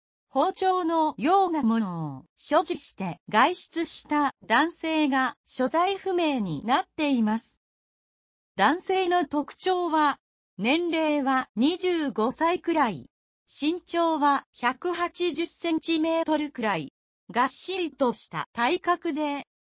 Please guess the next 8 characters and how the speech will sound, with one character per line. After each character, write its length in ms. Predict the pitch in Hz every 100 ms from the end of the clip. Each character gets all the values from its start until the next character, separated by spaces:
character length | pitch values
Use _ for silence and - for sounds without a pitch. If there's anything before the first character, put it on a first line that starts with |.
| _ _
髪 340 | 240 269 349
型 340 | 349 330 302 285
は 300 | 269 262 -
黒 320 | - 262 339 359
色 280 | 339 339
で 340 | 285 285 277 -
長 340 | 190 240 294 339
め、 320 | 330 311